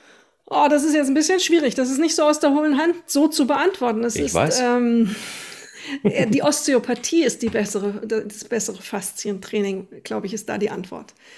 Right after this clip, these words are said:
Speaker 1: Weil die Massage geht ja schon wieder auf den Muskel. Die, ähm, geht auf die Muskelstränge und bearbeitet feste die Muskelstränge in der Regel. Also relativ gro-, harter Zugriff,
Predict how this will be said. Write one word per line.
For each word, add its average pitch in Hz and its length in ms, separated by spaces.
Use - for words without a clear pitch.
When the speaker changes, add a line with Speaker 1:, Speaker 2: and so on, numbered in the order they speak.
Speaker 1:
Weil 254 420
die 247 100
Massage 254 520
geht 247 220
ja 269 80
schon 247 200
wieder 233 280
auf 220 120
den 233 140
Muskel. - 380
Die, 233 200
ähm, 226 540
geht 233 220
auf 214 300
die 233 100
Muskelstränge 247 760
und 226 180
bearbeitet 226 520
feste 269 420
die 214 100
Muskelstränge 208 600
in - 80
der 185 120
Regel. - 260
Also 190 140
relativ 233 360
gro-, - 180
harter 233 260
Zugriff, 240 460